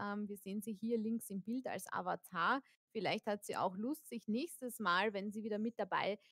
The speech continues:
ist, ähm, sich via Zoom, äh, zu uns in den Livestream zu schalten. Das würde uns natürlich richtig freuen. Je mehr Mädels auch hier mit dabei sind, wird auch ganz besonders mich freuen, wenn hier auch die Damen sich hier virtuell zu uns schalten.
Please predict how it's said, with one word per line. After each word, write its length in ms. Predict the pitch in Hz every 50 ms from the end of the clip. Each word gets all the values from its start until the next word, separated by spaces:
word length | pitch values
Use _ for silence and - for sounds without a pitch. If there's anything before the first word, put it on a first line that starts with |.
| _ _ _ _ _ _
ist, 340 | - 247 254 240 - - -
ähm, 340 | - 185 208 208 208 214 214
sich 280 | 202 - 220 190 - 202
via 200 | 220 208 196 196
Zoom, 420 | - - - 247 247 240 240 233
äh, 260 | - 180 185 196 208
zu 120 | - - 196
uns 260 | - 247 269 269 254
in 100 | 226 220
den 100 | 214 208
Livestream 640 | 185 - - - 233 - - - 247 240 233 226 -
zu 140 | - 214
schalten. 400 | 208 - 190 - - - - 220
Das 160 | 208 196 - -
würde 140 | 214 208
uns 120 | 208 202 -
natürlich 460 | 190 - - 226 214 202 202 - -
richtig 340 | 233 233 - - 208 208 - _ -
freuen. 320 | 175 190 196 214 233 220 - - - _ _ _ _
Je 200 | 214 226 214 - -
mehr 340 | 208 214 202 190 190 220 240
Mädels 460 | 233 220 214 220 233 226 226 208 -
auch 200 | - - 196 185 -
hier 180 | - 226 208
mit 160 | 208 220 226 -
dabei 420 | - 202 190 - 160 135 156 196 190
sind, 280 | - 220 208 202 - _ _ _ _ _ _
wird 180 | 196 208 185 110
auch 220 | 139 175 185 - -
ganz 260 | - 185 185 190 - -
besonders 420 | 196 180 196 185 185 190 185 -
mich 260 | 233 254 302 302 - -
freuen, 420 | - 208 196 196 202 214 220 214
wenn 240 | 196 190 190 202 208
hier 320 | 190 190 208 208 180 - 147
auch 160 | 175 190 -
die 160 | - 214 185
Damen 420 | - 151 139 147 180 190 190 - _ - - _ _
sich 240 | - - 220 208 208
hier 300 | - - 208 202 196 190 _ _ _ _
virtuell 680 | - 196 208 190 - - 202 - - 143 151 170 175 - -
zu 180 | - - -
uns 220 | - 175 156 139 -
schalten. 360 | - 143 - 135 _ -